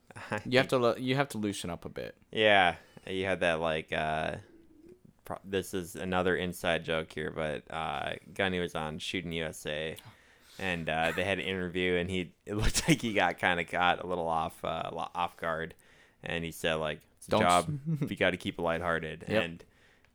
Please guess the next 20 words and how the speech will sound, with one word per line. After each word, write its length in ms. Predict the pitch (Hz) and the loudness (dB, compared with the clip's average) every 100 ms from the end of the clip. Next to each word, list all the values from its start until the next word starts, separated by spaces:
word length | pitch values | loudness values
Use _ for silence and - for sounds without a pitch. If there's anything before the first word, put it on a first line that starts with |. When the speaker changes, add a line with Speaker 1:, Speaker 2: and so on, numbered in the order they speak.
| - | -4
Speaker 1:
w-, 180 | 110 - | -2 0
we 140 | 131 | 4
make 240 | 139 139 123 | 10 12 12
that 180 | 120 107 | 12 12
joke 280 | 117 107 | 12 12
a 40 | 104 | 12
lot, 220 | 92 85 | 10 10
but, 140 | 107 | 10
like, 200 | 117 120 | 10 8
you 60 | 127 | 6
do 160 | 120 156 | 8 10
gotta 220 | 175 113 | 10 8
keep 220 | 107 90 | 2 0
it 40 | |
lighthearted. 380 | 87 82 82 80 | 2 0 0 -4
You 60 | 85 | -2
gotta 160 | 120 117 | 0 4
be 120 | 117 | 6
out 200 | 110 - | 4 4
there 420 | 117 117 113 113 | 2 2 0 -4